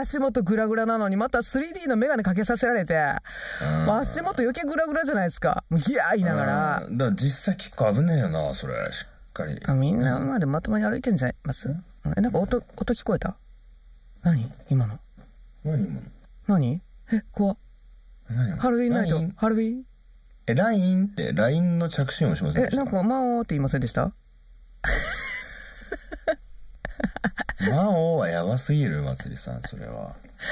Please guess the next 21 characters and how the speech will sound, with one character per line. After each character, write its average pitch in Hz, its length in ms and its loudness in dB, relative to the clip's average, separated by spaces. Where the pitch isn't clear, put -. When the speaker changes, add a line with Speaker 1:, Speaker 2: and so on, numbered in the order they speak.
Speaker 2:
ど 101 100 0
う、 92 380 2
こ-、 - 140 -14
怖 95 260 0
が 90 120 2
ら 85 80 0
せ - 120 -2
る 73 80 0
み 65 100 0
た - 60 4
い - 40 -2
な。 - 140 2
Speaker 1:
<laughs> 208 80 4
グ 226 140 0
ツ 208 180 -2
グ 208 100 0
ツ - 220 -4
言 - 120 -8
っ - 120 -20
て - 120 -2
る。 - 220 -4